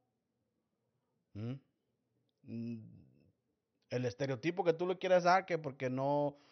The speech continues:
no llega a la estructura que tú tienes visual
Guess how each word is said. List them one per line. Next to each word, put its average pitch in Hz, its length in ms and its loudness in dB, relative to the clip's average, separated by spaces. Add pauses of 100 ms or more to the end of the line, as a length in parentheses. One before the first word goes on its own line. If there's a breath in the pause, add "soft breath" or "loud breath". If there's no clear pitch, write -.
(160 soft breath)
no 139 340 2
llega 156 600 2
a 135 60 4
la 131 100 4
estructura 143 600 0
que 147 100 -4
tú 135 160 -6
tienes 156 380 0
visual 139 640 2